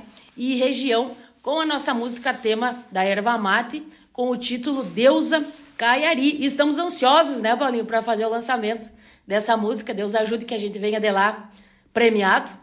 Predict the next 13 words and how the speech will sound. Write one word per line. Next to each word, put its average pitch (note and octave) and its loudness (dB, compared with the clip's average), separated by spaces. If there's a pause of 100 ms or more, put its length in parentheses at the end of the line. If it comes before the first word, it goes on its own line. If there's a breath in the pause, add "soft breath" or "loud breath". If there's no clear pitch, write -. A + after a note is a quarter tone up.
(280 soft breath)
pra G#3+ -2
fazer A#3 4
o - 4
lançamento A#3 2
aí G3+ -2 (380 loud breath)
pra, F#3 0
pra F#3+ 2
todo D#4 4
o B3 -4
Rio A#3+ -2
Grande A3+ 2
do F#3+ -6
Sul, C4 -4